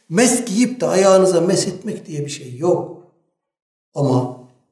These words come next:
ameli tevatürle sabit ki bu ümmet mes giymiş ve ayağına ve onun üzerine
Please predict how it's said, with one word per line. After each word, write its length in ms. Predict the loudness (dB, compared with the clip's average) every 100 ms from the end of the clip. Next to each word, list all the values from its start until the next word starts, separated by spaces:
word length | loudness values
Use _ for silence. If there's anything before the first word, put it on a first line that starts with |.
| _
ameli 520 | 0 4 6 6 4 2
tevatürle 680 | 2 4 4 2 2 4 2
sabit 520 | 2 0 0 -4 -6
ki 200 | -8 -6
bu 160 | -4
ümmet 400 | -2 -2 -4 -6
mes 280 | -4 -4 -4
giymiş 400 | -8 -10 -10 -10
ve 80 | -10
ayağına 460 | -10 -10 -8 -6 -6
ve 120 | -6
onun 200 | -8 -10
üzerine 460 | -10 -10 -10 -12